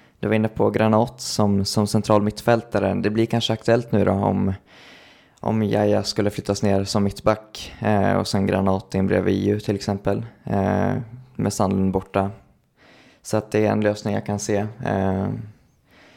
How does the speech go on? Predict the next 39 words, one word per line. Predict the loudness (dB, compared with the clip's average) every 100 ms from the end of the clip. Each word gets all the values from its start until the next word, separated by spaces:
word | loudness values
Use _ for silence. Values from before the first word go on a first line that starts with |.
| -20 _ -6
men | -2
annars | 0 0 2
så, | 2 2 2
det | 2
är |
som | 0 0
du | 0
säger, | 2 4 4
det | 4
är |
någonting | 2 0 2
vi | 2
inte | 0
riktigt | -4 -2
är | 2
vana | 4 4 4
med | 6 4 0
som, | 0 0 0 -4
som | -2 0
gif-supportrar | 0 -2 2 0 4 2
efter | 2 -2
förra | 2 2
säsongen. | 2 0 0 2
Det | 4
var | 2
väldigt | 4 2 4 2 0
bra | 2 4 4
då | 4 2 2
med | 2 0
spelare | 0 0 2 2
borta. | 0 -2 -4 -4 -12 _ -20 -20 -20 _
Eh, | -2 0 2
nu, | 2 4 2 0 -2 -14 _ -20 -20 -20 -20 _
nu | -4
saknas | 2 2 2 0
en | 2
hel | 4 4 4
del, | 4 4 0 -6 -2
eh, | 0 2 0 0